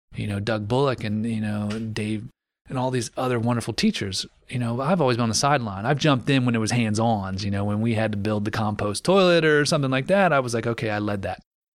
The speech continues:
So when I came back to the States, I was, feel like, "Well, I don't know how to teach. I don't know how to share anything. You know, I'm not comfortable in that realm.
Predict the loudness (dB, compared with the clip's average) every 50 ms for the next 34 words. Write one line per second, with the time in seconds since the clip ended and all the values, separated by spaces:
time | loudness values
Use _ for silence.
0 | _ _ -8 -2 -2 0 0 2 2 2 2 2 0 -2 -6 -4 -2 0 0 0
1 | 0 0 -2 -4 -4 -4 -4 -6 -8 -12 -16 -18 _ _ _ _ -8 -6 -4 -4
2 | -4 -6 -8 -10 -8 -6 -4 -4 -4 -6 -6 -6 -4 -4 -4 -2 0 0 0 0
3 | 0 -2 -2 -4 -6 -8 -8 -8 -8 -4 -2 -2 -2 -2 -2 -4 -2 0 0 0
4 | 0 -2 -2 -2 -2 -2 -2 -4 -4 -6 -6 -6 -6 -4 -4 -4 -4 -6 -6 -6
5 | -6 -4 -2 -2 -2 -2 -2 -2 -4 -2 -2 -4 -4 -4 -2 -2 0 -2 0 -2
6 | -2 -2 -2 -2 -2 -2 -4 -4 -4 -4 -4 -6 -8